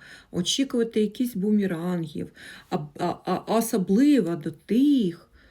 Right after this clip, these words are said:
жіночок і чоловіків, які намагаються ще впливати магічним впливом, щоб, ну як ж так, потрібно повернути. І тоді ви ламаєте своє життя,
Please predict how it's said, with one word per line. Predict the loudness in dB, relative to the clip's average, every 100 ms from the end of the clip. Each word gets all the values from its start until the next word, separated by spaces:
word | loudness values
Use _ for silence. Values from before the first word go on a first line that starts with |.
| _ _
жіночок | 0 2 2 0 -2 -2 -4
і |
чоловіків, | -8 -4 -2 0 -2 -4 -6
які | -4 -4 0
намагаються | 2 2 -2 -2 -2 -4 -4 -8
ще | -6
впливати | -8 -6 -8 -4 -2 0 -2 -4 -10 -10 -20 -20 _
магічним | -4 -2 -4 -4 -10
впливом, | -12 _ -6 0 2 2 0 -6 -12 -20 _
щоб, | -6 -6 -6 _ -20 _
ну | 2
як | 4 4 2 2 0
ж | -2 -4
так, | -4 -4 -10 -20 _ _ _ _ _ _
потрібно | -6 2 4 4 2
повернути. | -2 -4 -4 -4 -6 -6 -8 -16 -20 -20 _ _ _ _ _ _ _ _ _ _ _ _ _ _ _ -2
І |
тоді | 0 -2 -4 4 4 4 0
ви | -6 -2
ламаєте | -2 -2 -2 -2 -4 -10
своє | -12 -10 -8 0 0 0
життя, | -2 -8 -10 -10 -10